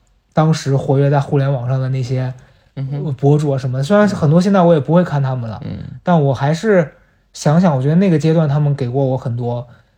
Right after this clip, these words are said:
Speaker 1: 鼓励，然后让我看到了这个世界是很不一样的，啊，
Speaker 2: 嗯。
Speaker 1: 所以我有时候想，我觉得我现在做这事儿还挺幸福的。
Speaker 2: 是。
Speaker 1: 嗯，嗯。
Speaker 2: 而且是这样，你，你没发现一件很奇妙的事儿吗？就是因为你做了这个行业，
Speaker 1: 嗯。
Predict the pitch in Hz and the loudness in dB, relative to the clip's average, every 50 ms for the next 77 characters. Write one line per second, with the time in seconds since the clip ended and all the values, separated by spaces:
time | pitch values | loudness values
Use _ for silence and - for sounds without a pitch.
0 | _ _ _ - 143 123 120 127 135 131 120 127 127 143 147 143 147 147 143 135 | _ _ _ -6 -4 -4 -2 -2 -2 -4 -4 -2 0 2 2 4 4 2 2 0
1 | - 151 160 151 143 135 131 135 143 139 135 - 160 147 151 143 131 - 151 143 | 0 0 0 2 2 0 0 0 -2 -2 -2 -2 -2 -2 0 0 0 0 0 -2
2 | 127 - - 123 123 131 156 139 123 120 127 135 131 120 110 110 - - _ _ | -2 -2 -6 -8 -6 -4 -4 -4 -2 -4 -4 -6 -6 -8 -10 -12 -14 -18 _ _
3 | _ _ _ _ _ _ 135 120 - 127 120 117 - - 170 180 175 147 139 135 | _ _ _ _ _ _ -14 -12 -10 -10 -10 -10 -6 -4 -2 0 0 0 0 0
4 | 131 127 131 - - _ _ _ _ _ _ _ _ _ _ _ _ _ _ _ | -2 -4 -8 -10 -16 _ _ _ _ _ _ _ _ _ _ _ _ _ _ _
5 | - 180 160 165 214 269 240 202 185 196 185 147 135 151 156 143 131 131 170 165 | 0 2 4 6 6 4 4 4 2 2 2 2 2 2 2 2 2 2 2 2
6 | 160 175 160 160 160 165 165 139 147 165 - 147 127 - - 143 131 120 - 127 | 2 0 0 0 -2 -2 -4 -6 -6 -6 -6 -6 -6 -4 -6 -6 -6 -6 -10 -14
7 | 107 113 - - - - 196 139 131 135 143 147 139 123 117 - - - - 113 | -16 -16 -16 -16 -12 -10 -8 -8 -8 -8 -6 -6 -6 -6 -8 -12 -16 -18 -16 -16
8 | 110 147 - - 180 - 208 170 160 180 185 208 196 165 127 123 117 - - 143 | -16 -12 -8 -8 -6 -4 -4 -4 -4 -4 -2 -2 -2 -2 -2 -4 -6 -6 -6 -4
9 | 156 175 214 226 247 247 254 254 220 208 214 220 214 185 156 139 - - 147 165 | -2 -2 -2 -2 -2 0 0 0 0 2 0 0 0 -2 -4 -6 -6 -8 -4 -4
10 | 170 156 135 131 135 - - - - - - - _ _ - 170 165 143 143 127 | -4 -4 -6 -8 -10 -12 -12 -12 -12 -14 -16 -18 _ _ -8 -8 -6 -6 -8 -12
11 | - _ _ - - _ _ 180 190 226 233 208 117 90 - - 175 156 135 143 | -12 _ _ -20 -20 _ _ -2 0 0 0 0 -2 -4 -6 -6 -6 -4 -6 -6
12 | 143 147 143 135 - - - - 139 139 147 151 - 147 147 151 143 131 123 123 | -8 -8 -10 -10 -10 -14 -16 -12 -10 -8 -8 -8 -8 -6 -4 -2 -2 -2 -2 -6